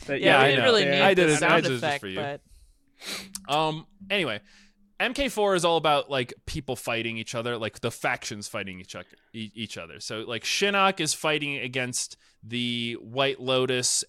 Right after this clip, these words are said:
Speaker 2: and, you know, Raiden and all his crew. Um, the Special Forces, or the O-, the Outworlds Investigation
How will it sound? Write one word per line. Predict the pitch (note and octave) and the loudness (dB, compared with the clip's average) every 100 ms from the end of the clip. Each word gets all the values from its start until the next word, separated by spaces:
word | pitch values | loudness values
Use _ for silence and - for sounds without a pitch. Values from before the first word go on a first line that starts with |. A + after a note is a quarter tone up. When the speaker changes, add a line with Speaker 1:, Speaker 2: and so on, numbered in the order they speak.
| - | -4
Speaker 2:
and, | A2+ A2+ A2+ A2 A2 G#2+ - - - | -4 -2 -2 -2 -4 -8 -8 -12 -10
you | A#2+ | -6
know, | A2 | -4
Raiden | G#2 A2+ A#2 A#2+ A2+ | 0 2 2 0 -2
and | G#2+ | -4
all | G#2+ | -2
his | G#2+ A2 G#2 | -2 -4 -6
crew. | - A2+ G#2 G2+ G2 _ _ _ _ - | -8 -10 -8 -8 -12 _ _ _ _ -8
Um, | G2 G2 G2 G2 - _ - | -6 -4 -6 -8 -12 _ -10
the | A2+ | -4
Special | - F#3+ F3+ D#3+ | 0 2 2 0
Forces, | - E3+ E3+ - G3 G#3 G#3 | 0 2 2 2 0 0 -2
or | - B2 | -2 -2
the | A#2+ A#2+ - | -2 -6 -4
O-, | B2+ C3 C3 - B2 | -2 0 0 -4 -8
the | A#2+ A#2 A2+ A2+ A2 - | -6 -2 0 -2 -4 -6
Outworlds | A2+ A#2+ B2 B2+ A#2+ A#2+ A2+ - | -4 -4 -2 -2 -2 -2 -6 -8
Investigation | A#2 B2 A#2+ A2+ C3+ C#3 C3+ D3 C#3 C3+ C3 | -6 -4 -4 -4 -2 0 0 -2 -4 -6 -10